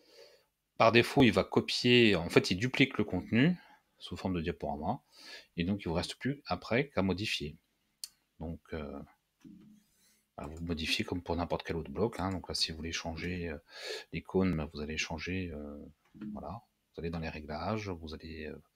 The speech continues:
modifier la façon dont c'est centré, enfin, vous pouvez modifier tous les, euh, tous les changements. Voilà, et donc ça, c'est valable pour n'importe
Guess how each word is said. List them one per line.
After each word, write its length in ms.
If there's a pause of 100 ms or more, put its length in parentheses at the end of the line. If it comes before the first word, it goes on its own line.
(720)
modifier 760
la 80
façon 280
dont 120
c'est 160
centré, 720
enfin, 200
vous 380
pouvez 220
modifier 540
tous 300
les, 360
euh, 220
tous 180
les 80
changements. 400 (2000)
Voilà, 320
et 80
donc 120
ça, 120
c'est 120
valable 320
pour 220
n'importe 540